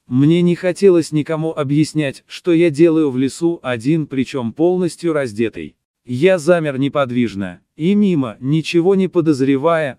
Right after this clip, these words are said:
прошла небольшая группа фермеров. Они оживленно обсуждали причину появления следов, которые я так безответственно и неосторожно оставил в лесу,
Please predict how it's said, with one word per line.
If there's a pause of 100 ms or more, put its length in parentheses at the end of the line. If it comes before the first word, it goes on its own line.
прошла
небольшая
группа
фермеров. (200)
Они
оживленно
обсуждали
причину
появления
следов,
которые
я
так
безответственно
и
неосторожно
оставил
в
лесу,